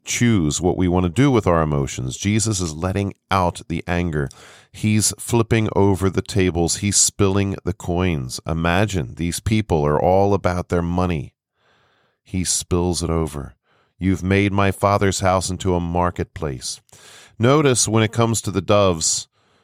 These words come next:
he yells at them. He doesn't do any act of violence against them. And those who sell the doves, remember when Jesus was presented in the temple, they offered a pair of turtle doves.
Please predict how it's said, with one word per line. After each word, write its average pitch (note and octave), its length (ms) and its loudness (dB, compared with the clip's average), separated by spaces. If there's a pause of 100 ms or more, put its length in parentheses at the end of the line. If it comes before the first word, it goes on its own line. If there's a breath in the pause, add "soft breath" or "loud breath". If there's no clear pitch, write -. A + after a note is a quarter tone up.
(140)
he E2 360 -4
yells D2+ 340 2
at A#1+ 120 -6
them. - 260 -8 (180)
He D#2+ 200 -2
doesn't D#2+ 500 0
do E2 320 2
any D#2 360 0
act D2+ 320 -6
of C#2+ 120 0
violence D2 500 -2
against F#2 400 0
them. C#2 300 0 (560 soft breath)
And E2 340 2
those A#2 220 4
who A2+ 100 2
sell A2 240 2
the F#2 100 -2
doves, A2 680 2 (180)
remember A2 580 0 (560 soft breath)
when F#2+ 180 0
Jesus F#2 400 0
was F2+ 180 0
presented F#2 540 2
in E2+ 100 2
the D#2+ 80 2
temple, C#2 500 -2 (880)
they E2+ 180 0
offered E2 640 0
a D#2 120 -2
pair D#2+ 380 2
of D#2 120 -2
turtle E2+ 360 2
doves. C2 640 -4